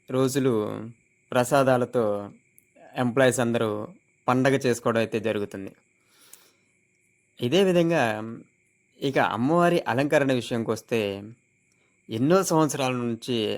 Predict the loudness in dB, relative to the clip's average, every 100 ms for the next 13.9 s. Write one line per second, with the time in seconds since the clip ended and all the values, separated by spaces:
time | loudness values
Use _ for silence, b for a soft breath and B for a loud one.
0 | -2 0 2 2 2 2 2 0 0 2
1 | 4 2 0 -2 -4 -8 -18 _ -10 -4
2 | -2 0 -2 -2 2 4 4 2 0 -2
3 | -2 -2 -2 -2 -2 -4 -8 -16 b b
4 | b b b _ -8 -6 0 0 2 0
5 | 2 2 0 -2 -2 0 0 -2 -6 -14
6 | -4 -2 0 0 0 2 0 0 0 0
7 | -2 -8 -10 -2 0 0 -2 -4 -6 -6
8 | -4 -2 -4 -4 -6 -6 -8 -6 -8 -12
9 | -20 _ _ _ _ _ -8 -4 -4 -6
10 | -10 -18 -20 _ _ -4 0 0 2 2
11 | 2 2 0 -2 -2 -2 -4 -12 -14 _
12 | _ _ b b b b b b _ _
13 | _ _ _ _ _ _ _ -8 -2